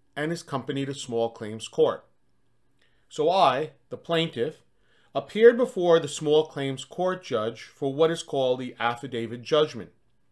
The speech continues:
The defendant, the client, or his representative did not. It was my hope that on that day,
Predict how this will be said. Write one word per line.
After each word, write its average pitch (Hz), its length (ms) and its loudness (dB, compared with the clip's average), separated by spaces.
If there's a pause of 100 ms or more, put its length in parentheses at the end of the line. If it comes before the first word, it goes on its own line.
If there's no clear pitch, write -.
(500)
The 113 80 -14
defendant, 135 600 -4 (440)
the 113 80 -16
client, 139 540 -2 (520)
or 143 260 2
his 135 280 -4
representative 120 800 -2
did 113 240 -8
not. 123 380 -4 (1200)
It 160 100 -4
was 165 220 -2
my 208 320 2
hope 165 260 6
that 131 140 2
on 135 220 4
that 123 260 -2
day, 135 420 0